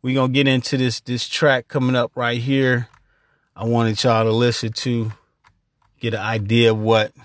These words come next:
uh, the perspective is from someone else's point of view on the, uh, the killing of Tupac Shakur.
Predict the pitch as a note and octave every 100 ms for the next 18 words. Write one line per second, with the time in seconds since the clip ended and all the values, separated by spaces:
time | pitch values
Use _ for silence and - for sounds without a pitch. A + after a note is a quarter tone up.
0 | _ _ _ _ _ _ _ _ _ _
1 | _ _ _ - F#2 D2+ G#1 - - _
2 | _ G2 A#2+ A2 - C#3 A#2+ A#2 A#2+ A2+
3 | - G2+ - B2+ A#2+ A2+ A#2+ A2 A2 -
4 | B2 A2 G2+ G#2+ A2 G2+ _ _ _ _
5 | _ _ _ G2 G2+ F#2+ F#2+ F2 F2 F#2+
6 | _ _ _ _ _ _ _ _ - F2+
7 | E2 G#1+ - A3 A2+ - C3 A#2+ A2 G2+
8 | F#2+ F#2 - - A#2+ A#2+ G2+ - G#2+ -
9 | A#2 G#2+ F#2